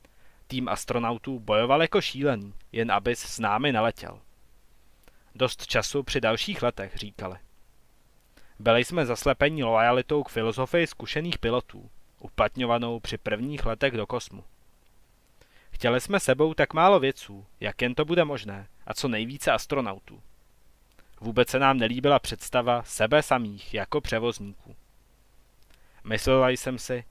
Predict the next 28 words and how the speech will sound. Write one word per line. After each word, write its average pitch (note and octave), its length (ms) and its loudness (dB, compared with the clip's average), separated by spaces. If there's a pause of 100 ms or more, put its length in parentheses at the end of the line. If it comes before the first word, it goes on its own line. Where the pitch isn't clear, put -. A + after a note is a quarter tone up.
(140)
že A2 140 0
jsme F3 300 0
v - 40 -18
projektu D3+ 420 2
Apollo B2+ 340 2
dostatečně B2+ 580 -4
prokázali, G#2+ 680 2 (160)
že A2+ 160 -6
umíme A#2+ 380 -2
zvládnout A#2 520 2
práci A2+ 380 2
vědců A#2 480 -8
stejně A2+ 540 -4 (200)
jako B2 240 2
kdokoliv D#3 440 2
jiný. G#2+ 240 -4 (1160)
Považovali A#2 640 0
jsme A#2+ 240 -6
tě A#2 180 -4
za G#2+ 140 0
něco B2+ 260 0
jako F#3 460 4
urážku, D3 580 2 (360)
políček B2+ 440 0
od A#2+ 140 -2
vědců D3 360 -2
v C3 60 -10
Houstonu, - 440 -8